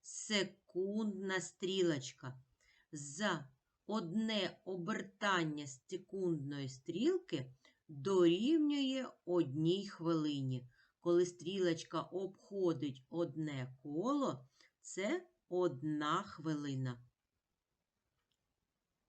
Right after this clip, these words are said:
Подивіться уважно на другий годинничок. Ми бачимо з вами хвилинну стрілочку. Між кожними числами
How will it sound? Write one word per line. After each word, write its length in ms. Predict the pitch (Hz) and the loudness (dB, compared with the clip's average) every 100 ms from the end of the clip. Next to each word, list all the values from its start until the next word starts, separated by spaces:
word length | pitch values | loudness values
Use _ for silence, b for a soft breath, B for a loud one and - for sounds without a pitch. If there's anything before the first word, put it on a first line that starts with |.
| _ _ _ _ _ _ _ _ - B B _ | _ _ _ _ _ _ _ _ -20 B B _
Подивіться 760 | 180 156 180 190 208 - 233 | -2 0 0 0 -2 -2 0
уважно 680 | 240 190 160 180 185 214 226 - - | 2 2 2 2 0 -2 -4 -6 -10
на 360 | 190 214 240 | -2 4 4
другий 520 | 226 277 294 247 196 | 4 2 2 4 2
годинничок. 800 | 160 165 139 147 139 127 131 127 - b b b b _ | 4 2 0 0 0 -2 -4 -10 -16 b b b b _
Ми 80 | 175 | -6
бачимо 640 | 147 170 180 - 247 269 | 0 0 0 -2 0 0
з 100 | - | -2
вами 420 | 254 269 262 262 - _ _ _ _ _ _ _ _ | -2 0 0 -2 -6 _ _ _ _ _ _ _ _
хвилинну 1120 | - - 220 233 233 226 233 247 240 226 208 | -12 -8 -4 0 0 2 2 4 4 4 0
стрілочку. 920 | - - 196 180 156 135 - - 135 131 - _ _ _ _ _ _ _ _ _ _ _ _ _ _ _ _ _ | -2 -6 0 2 2 -2 -8 -12 -12 -12 -18 _ _ _ _ _ _ _ _ _ _ _ _ _ _ _ _ _
Між 240 | 175 190 - | -4 -4 -4
кожними 680 | - 226 202 175 180 170 | -4 -2 -2 -2 0 0
числами 880 | 165 - 226 339 - 190 165 143 135 | 0 -2 0 0 0 -2 0 -2 -8